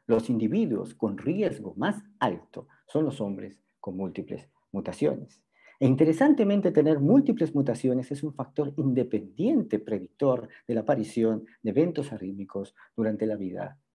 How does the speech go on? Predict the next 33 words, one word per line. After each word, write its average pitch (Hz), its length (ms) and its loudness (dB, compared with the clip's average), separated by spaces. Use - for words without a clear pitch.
de - 80 -10
estos - 480 -16
pacientes. - 680 -4
Los 135 140 8
datos - 220 6
que 127 80 4
te 120 240 4
había 139 160 8
mostrado 127 360 6
antes 147 500 2
se - 160 2
han 143 160 4
confirmado 127 480 2
nuevamente 139 640 2
con 117 120 0
el 107 120 0
estudio, 120 440 -2
con 113 140 -2
este 117 220 -2
estudio 117 320 -2
multicéntrico 139 880 2
de 117 60 0
los 107 120 -8
Estados 113 400 -4
Unidos 123 380 -2
y - 20 -2
Países 98 400 -4
Bajos 110 380 -4
en 95 80 -10
el 92 80 -18
dos 95 180 -10
mil 117 180 -4
quince. 165 460 2